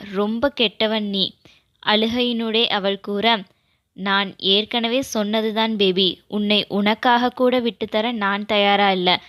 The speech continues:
இப்படி என் முன்னாடி அழுது என் மூடை ஸ்பாயில் பண்ணாம உள்ளே போய் உட்கார்ந்து அழு. போ, அதுக்குத்தான் உனக்கு தனியா ஒரு ரூம் கொடுத்துருக்கிறேனே. போ, போ,"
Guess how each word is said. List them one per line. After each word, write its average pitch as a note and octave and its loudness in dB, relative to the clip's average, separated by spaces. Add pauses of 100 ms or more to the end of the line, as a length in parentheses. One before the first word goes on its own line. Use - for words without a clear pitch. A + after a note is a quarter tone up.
(220)
இப்படி G#3+ 0
என் G#3 2
முன்னாடி A#3+ 0
அழுது A3 2
என் G#3 -2
மூடை A3+ 0
ஸ்பாயில் G3+ -2
பண்ணாம F#3+ 2
உள்ளே G#3+ 0
போய் A3 2
உட்கார்ந்து F#3+ 0
அழு. F3+ 2 (400)
போ, A3+ 2
அதுக்குத்தான் A3 -2
உனக்கு G#3+ -4
தனியா G#3+ 2
ஒரு A3+ 4
ரூம் G#3+ -2
கொடுத்துருக்கிறேனே. F#3+ 0 (220)
போ, G#3+ -2
போ," G3+ -2